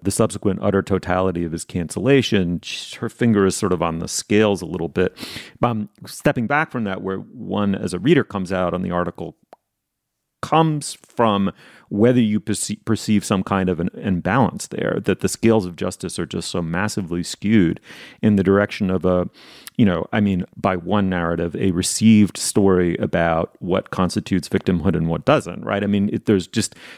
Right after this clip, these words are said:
a, let's even say highly appropriately sensitized language of, of victimization, belated, like, I mean, just,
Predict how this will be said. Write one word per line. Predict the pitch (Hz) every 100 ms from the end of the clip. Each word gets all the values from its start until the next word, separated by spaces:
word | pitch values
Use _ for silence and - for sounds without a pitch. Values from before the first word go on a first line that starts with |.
| - _ -
a, | 101 92 _ - - _ _ _ _ _ _ -
let's | 156 -
even | 180 135
say | 123 120
highly | 107 - 131 123 107
appropriately | - 131 123 98 95
sensitized | 85 101 92 92 85 80 82 - _ _ _
language | - 95 95 92 92
of, | 92 82 -
of | 113 87 76 -
victimization, | - 98 - 90 82 85 87 - 80 76 -
belated, | 113 95 120 147 107
like, | 95 -
I | 110
mean, | 104 90
just, | 113 -